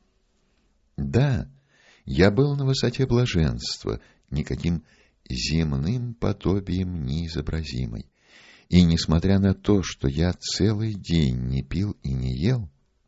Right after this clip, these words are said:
я сделался так сыт,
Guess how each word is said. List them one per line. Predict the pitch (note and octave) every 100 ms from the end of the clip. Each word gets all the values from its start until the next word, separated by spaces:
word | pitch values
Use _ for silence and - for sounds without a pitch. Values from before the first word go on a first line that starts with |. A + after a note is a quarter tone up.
| _ _ _ _ _ _ _
я | - C#2 G2+ F#2+
сделался | E2 F#2 F#2+ F2+ - E2+ E2+ _ - _ _ _ _ _
так | G#2 C3+ C#3
сыт, | - - A1+ A#1